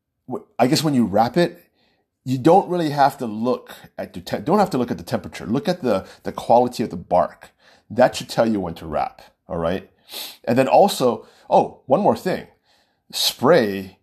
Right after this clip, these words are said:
your brisket with water or any type of thing, apple cider vinegar sli-, and water, half and half. That's what I do. Spray it every thirty minutes after the first two hours. You don't want that meat to be, you know, to get dried out. And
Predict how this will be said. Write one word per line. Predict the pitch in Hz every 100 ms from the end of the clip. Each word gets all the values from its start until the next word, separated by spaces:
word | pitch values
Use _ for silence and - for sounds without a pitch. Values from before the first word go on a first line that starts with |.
| _ -
your | 107
brisket | 90 120 131 - 95 85 - _ _ _ -
with | 104 101
water | 87 104 131 139 139 131
or | - 92 85 -
any | 123 160
type | 135 113
of |
thing, | 107 87
apple | 120 131
cider | - 127 107
vinegar | 101 117 110
sli-, | - 113 - 104
and | 82 101
water, | 101 113 -
half | 107 -
and | 101
half. | 107 113 - _ _
That's | 113 113
what | 107
I | - 117
do. | 120 120 - - -
Spray | - - 190 185
it | -
every | 139 127
thirty | 120 113 98
minutes | 107 143 -
after | - 101 -
the | 92
first | 82 -
two | - 90
hours. | 110 67 - - _ - -
You | 110
don't | 104 143 -
want | 127 127
that | 117 -
meat | 110 104
to | -
be, | 92 95 92
you | 95 98
know, | 95 90 - - - -
to | 113
get | 107 87 -
dried | 104 90 87
out. | 131 78 - -
And | 98 98